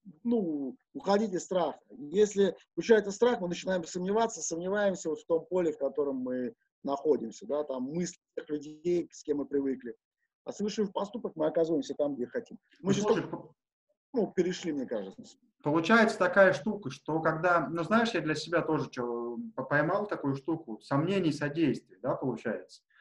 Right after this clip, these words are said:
Speaker 2: Когда я начинаю сомневаться, ничего не делаю, мнения чужих людей в моей голове побеждают мои действия. Я уже те битвы проиграл, не начав ничего делать. То есть я построил все варианты поражений. И где-то я
Speaker 1: Да.
Speaker 2: на первом шаге проиграл, где-то я на пятом, где-то на десятом, но я ничего не сделав,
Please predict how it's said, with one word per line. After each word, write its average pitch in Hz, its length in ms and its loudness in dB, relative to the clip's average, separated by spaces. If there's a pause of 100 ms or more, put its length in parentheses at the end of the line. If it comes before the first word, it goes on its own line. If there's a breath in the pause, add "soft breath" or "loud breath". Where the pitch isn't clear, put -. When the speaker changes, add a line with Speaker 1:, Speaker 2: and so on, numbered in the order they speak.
(360 soft breath)
Speaker 2:
Когда 131 260 2
я 180 100 6
начинаю 175 400 -2
сомневаться, 180 640 0
ничего 170 360 -2
не 170 120 -6
делаю, 190 360 4
мнения 165 500 4
чужих 165 320 -4
людей 185 260 0
в 160 80 0
моей 156 200 2
голове 151 320 2
побеждают 135 640 0
мои 113 200 0
действия. 113 420 -2
Я 156 140 4
уже 160 280 2 (240 loud breath)
те 170 140 4
битвы 170 420 4
проиграл, 170 600 8
не 165 120 6
начав 180 460 4
ничего 170 340 -2
делать. 160 440 4
То - 60 -16
есть - 140 -16
я 135 60 0
построил 175 480 4
все 175 220 4
варианты 165 420 4
поражений. 147 580 2 (360 soft breath)
И 131 80 -2
где-то 196 280 6
я 165 140 8
Speaker 1:
Да. 156 60 4
Speaker 2:
на 156 40 2
первом 185 320 2
шаге 170 280 6
проиграл, 160 520 6
где-то 185 240 4
я 156 120 4
на 151 120 4
пятом, 156 460 4
где-то 156 180 2
на 143 120 0
десятом, 156 480 2
но 160 120 2
я 190 160 6
ничего 190 400 2
не 170 100 -2
сделав, 220 380 2